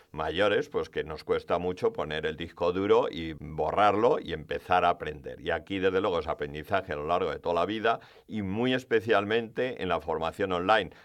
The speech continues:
Lo vamos a ver ahora en España, la cantidad de profesores que ahora mismo están pidiendo ayuda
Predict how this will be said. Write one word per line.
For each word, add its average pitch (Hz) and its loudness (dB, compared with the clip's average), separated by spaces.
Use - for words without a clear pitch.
Lo 87 0
vamos 110 2
a 90 2
ver 92 2
ahora 87 2
en 80 -4
España, 98 -2
la 87 0
cantidad 82 -2
de 98 2
profesores 90 0
que - -2
ahora 87 2
mismo 82 -4
están 95 -2
pidiendo 90 -2
ayuda 120 0